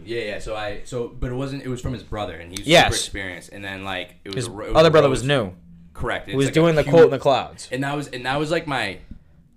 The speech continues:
Speaker 1: third or fourth tattoo. I went to this guy for, like, two of 'em.
Speaker 2: Right.
Speaker 1: And he
Speaker 2: And it was
Speaker 1: was
Speaker 2: just, like, a che-, it's like a U chest. If, if any listener wants to know, it essentially starts from, like, fucking shoulder. Yeah, we can just, like, show. I haven't
Speaker 1: Yeah.
Speaker 2: actually seen your tats in a minute.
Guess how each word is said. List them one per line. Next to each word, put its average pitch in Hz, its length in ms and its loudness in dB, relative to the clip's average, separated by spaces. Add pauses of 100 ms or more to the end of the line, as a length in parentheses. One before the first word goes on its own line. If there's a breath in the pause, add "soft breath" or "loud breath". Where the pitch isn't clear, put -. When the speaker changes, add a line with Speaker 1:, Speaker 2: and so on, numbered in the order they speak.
(300)
Speaker 1:
third 131 360 -2
or - 40 -8
fourth 117 360 -6
tattoo. 87 320 -12 (1000)
I 107 60 -6
went 139 180 -4
to 131 60 -8
this 120 160 -8
guy 101 320 -4
for, - 240 -10
like, 82 140 -12 (120)
two 87 340 -12
of 76 160 -20
'em. - 140 -20 (460)
Speaker 2:
Right. 107 200 -4
Speaker 1:
And 95 80 -12
he 107 100 -14
Speaker 2:
And - 100 -2
it - 20 8
was 185 120 8
Speaker 1:
was 170 40 2
Speaker 2:
just, 233 160 2
like, 226 120 6
a 160 60 4
che-, - 300 2
it's - 140 -2
like 170 100 4
a 156 100 8
U 143 280 0
chest. - 580 0
If, 127 240 -4
if 156 360 6
any 196 180 6
listener 175 340 6
wants 151 180 4
to 139 40 -4
know, 135 280 2 (240 loud breath)
it 131 80 -8
essentially 190 320 4
starts 165 320 8
from, 165 100 2
like, 143 180 4 (560 loud breath)
fucking 143 480 6
shoulder. 147 380 8
Yeah, 135 180 8
we 113 100 4
can 156 100 -2
just, 214 120 0
like, 226 120 2
show. 113 300 0
I 107 100 2
haven't 254 120 6
Speaker 1:
Yeah. 427 60 2
Speaker 2:
actually 208 180 0
seen 208 160 2
your 147 80 2
tats 139 280 4
in 123 60 -4
a 107 60 -8
minute. 101 340 -6